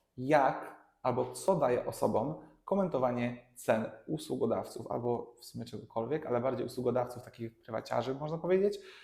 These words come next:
że, nie wiem, jest taka i taka cena, ktoś, <laughs> „O Boże, jak drogo”. Co to, kurwa, da? Nie wiem, ujście w frustracji? Czy może to nie jest tak, że u kogoś jest drogo, tylko danej osoby na to nie stać? Mnie też na wszystko nie stać, a szkoda.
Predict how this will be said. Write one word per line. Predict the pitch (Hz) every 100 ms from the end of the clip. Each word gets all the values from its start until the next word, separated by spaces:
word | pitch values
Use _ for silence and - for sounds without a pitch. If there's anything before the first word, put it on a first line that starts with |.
| - _ -
że, | 127 143 143 139
nie | 135
wiem, | 120
jest | 127
taka | 139 131
i | 127
taka | 127 127
cena, | 143
ktoś, | 139 - -
<laughs> | -
„O |
Boże, | 123 117 143 143
jak | 135
drogo”. | 139 123 - - - _
Co | -
to, | 269 370
kurwa, | 269 165 160
da? | 120 101 - - - _ _ _ _ _ _ _ -
Nie | 127 117
wiem, | 120 -
ujście | 139 135 - -
w |
frustracji? | - - - 151 - 190 202 - - _ _ _ _
Czy | - 127 120 117 117 113 113 - - - -
może | 120 139
to | 160
nie | 175
jest | 190
tak, | - 117
że | 117 117
u | 127
kogoś | 123 123 123
jest | 117 110
drogo, | 113 120
tylko | 131 123 139 139 - - - -
danej | 117 139 160 -
osoby | 139 143
na | 147
to | 156
nie | 165 170
stać? | 170 160 147 - - _
Mnie | 127 135 151
też | 151 190 -
na |
wszystko | 120 131 -
nie | 120 113
stać, | - - - -
a |
szkoda. | - - -